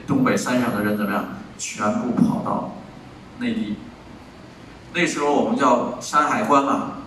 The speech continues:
关外就是东北，关内就是华北。那时候大量的人怎么样？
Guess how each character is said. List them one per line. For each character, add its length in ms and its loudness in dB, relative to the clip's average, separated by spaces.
关 280 8
外 520 4
就 180 0
是 180 0
东 220 4
北， 100 2
关 240 2
内 300 0
就 180 -10
是 80 -8
华 200 -2
北。 100 -6
那 100 -6
时 160 -6
候 60 -4
大 380 0
量 160 0
的 80 2
人 160 -2
怎 100 -2
么 60 -2
样？ 120 -2